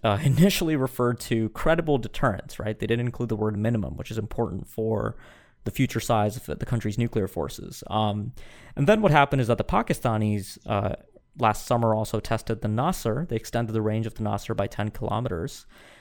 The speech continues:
And immediately after that, the Indians took down the joint doctrine document, and they, uh, updated it again with credible minimum deterrence. And I think the reason for that was because the Pakistanis,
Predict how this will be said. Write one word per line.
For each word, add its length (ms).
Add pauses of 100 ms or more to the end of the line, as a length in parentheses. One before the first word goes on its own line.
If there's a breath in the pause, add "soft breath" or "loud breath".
(220 loud breath)
And 840
immediately 320
after 200
that, 140
the 100
Indians 280
took 260
down 320
the 80
joint 300
doctrine 380
document, 640
and 200
they, 260
uh, 160
updated 420
it 80
again 300
with 120
credible 320
minimum 280
deterrence. 460
And 100
I 40
think 140
the 60
reason 280
for 100
that 140
was 100
because 240
the 80
Pakistanis, 880